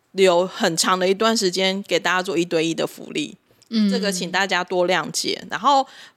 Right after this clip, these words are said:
Speaker 1: 呃，这一次只要买就是所谓的应喜哥的好友票，其实就是最贵的票种啦，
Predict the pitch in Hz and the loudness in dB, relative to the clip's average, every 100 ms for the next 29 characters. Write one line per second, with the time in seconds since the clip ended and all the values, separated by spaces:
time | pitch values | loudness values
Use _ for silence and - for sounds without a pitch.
0 | _ - - 190 190 339 311 330 302 175 | _ -8 0 0 2 0 2 2 0 0
1 | 190 220 214 190 143 147 196 196 214 202 | 2 2 2 0 0 -2 -4 -2 -2 -4
2 | - 165 190 175 165 233 214 - 160 180 | -2 0 0 0 0 0 -2 -4 -4 -2
3 | 180 165 165 156 165 - 190 160 - 202 | -2 -2 -4 -2 -2 -4 -4 -4 -2 -6
4 | 202 208 202 - 185 - 208 214 185 165 | -2 0 0 0 0 2 2 4 4 2
5 | 160 - 180 170 139 151 147 | 0 0 0 0 -6 -2 -4